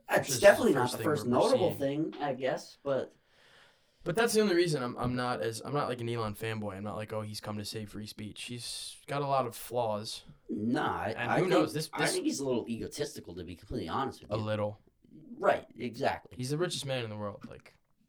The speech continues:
Speaker 1: But, um,
Speaker 2: Once you hit a billion and you say, "I want more," like, there's something fucking
Speaker 1: well,
Speaker 2: wrong with
Speaker 1: we've
Speaker 2: you.
Speaker 1: talked about this.
Speaker 2: Yeah.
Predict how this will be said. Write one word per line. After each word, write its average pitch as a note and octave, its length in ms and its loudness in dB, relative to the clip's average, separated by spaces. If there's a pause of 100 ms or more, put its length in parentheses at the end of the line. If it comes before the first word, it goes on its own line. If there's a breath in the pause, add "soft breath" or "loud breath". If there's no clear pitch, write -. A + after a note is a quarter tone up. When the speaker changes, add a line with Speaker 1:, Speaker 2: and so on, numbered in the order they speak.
(280)
Speaker 1:
But, F#2+ 460 -2
um, F#2 480 -4 (260)
Speaker 2:
Once G3+ 180 2
you B3 100 6
hit F3 200 4
a F3+ 80 4
billion C3+ 500 2
and B2 200 0
you A#2+ 80 2
say, A2 360 -2
"I A2+ 180 0
want A#2 280 2
more," A2+ 480 -4 (240)
like, G#2+ 220 -2
there's C3+ 140 -4
something E3 300 -2
fucking G#2+ 240 -6
Speaker 1:
well, A#2 120 2
Speaker 2:
wrong A#2 100 2
with G#2 80 -4
Speaker 1:
we've G#2+ 180 -4
Speaker 2:
you. - 60 -10
Speaker 1:
talked A#2+ 260 2
about E2 280 -6
this. - 260 -18
Speaker 2:
Yeah. A2 300 -2